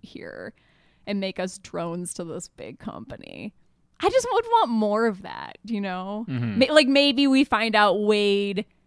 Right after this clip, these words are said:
Speaker 1: has, this would, I feel like you'd have to rewrite the whole script to kind of make this work, but maybe Wade realizes, oh, he can use the spiders to his advantage
Speaker 2: <laughs>
Speaker 1: because they are around all, they're around that big gold vein that they find at the end, which we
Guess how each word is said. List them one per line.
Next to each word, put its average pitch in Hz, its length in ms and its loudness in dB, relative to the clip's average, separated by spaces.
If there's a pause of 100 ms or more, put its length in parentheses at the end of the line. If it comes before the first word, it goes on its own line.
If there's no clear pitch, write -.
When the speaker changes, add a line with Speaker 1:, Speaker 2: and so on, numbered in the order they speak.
(100)
Speaker 1:
has, 196 580 -4 (520)
this 202 300 -8
would, 190 160 -8 (400)
I 208 140 -6
feel 202 160 -10
like - 140 -12
you'd 190 100 -10
have 196 140 -12
to 175 100 -14
rewrite 170 360 -12
the - 60 -12
whole - 220 -14
script - 680 -12
to 240 120 -8
kind 180 260 -8
of 175 180 -10
make 180 260 -10
this 190 220 -10
work, 170 360 -8
but - 100 -12
maybe 185 300 -6
Wade 180 580 -6
realizes, 185 480 -6
oh, 247 120 4
he 247 120 2
can 202 180 -8
use 185 180 -14
the 185 100 -20
spiders 180 480 -10
to - 100 -10
his 220 100 -10
advantage 202 720 4
Speaker 2:
<laughs> - 0 -
Speaker 1:
because 208 260 2
they 196 200 -4
are 208 220 2 (500)
around 233 580 6
all, 220 340 2
they're 240 140 2
around 240 500 -2
that 254 220 -4
big 240 300 -6
gold 233 360 -6
vein 196 380 -4
that 202 140 -4
they 190 120 -4
find 220 520 0
at 196 140 -4
the 214 180 -4
end, 190 420 -4
which 190 340 -4
we 196 200 -8